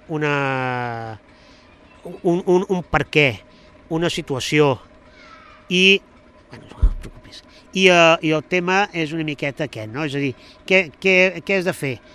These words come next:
Tenir, tenir, tenir, eh, el fet de que s'ho passin tot sense pensar o crear unes persones que sobretot pensin, no que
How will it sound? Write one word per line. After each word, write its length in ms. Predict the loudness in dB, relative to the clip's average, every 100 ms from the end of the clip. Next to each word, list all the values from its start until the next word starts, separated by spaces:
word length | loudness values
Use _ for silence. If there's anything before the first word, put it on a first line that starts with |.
| -20 _ _ -4
Tenir, 260 | 0 2 0 -2
tenir, 1120 | -2 2 4 6 6 6 6 4 2 0 -4 -12 _ -20 -20 _ -4
tenir, 460 | 0 4 6 6 6
eh, 640 | 4 4 4 2 0 -4 -6
el 180 | -4 -4
fet 420 | -2 0 0 -4 -20 -20 -20
de 200 | -6 -4
que 220 | 0 0 0
s'ho 240 | -2 -2 -2 -2
passin 360 | -4 -2 -4
tot 180 | -2 -2
sense 300 | -2 -4 -6
pensar 400 | -4 -6 -4 -6 -8 -20 -20 -20 -20 -20 -4 4
o 220 | 6 6 2 -20 _ -20 -20 -6
crear 340 | 2 6 6
unes 180 | 4 -4
persones 580 | -10 -8 -6 -4 -4 -6 -14 -20 -10
que 120 | -6
sobretot 460 | -4 -2 0 -2 0
pensin, 480 | 0 2 0 -6 -8 -12 _ -20 -20 -6
no 140 | 0 0
que 220 | 4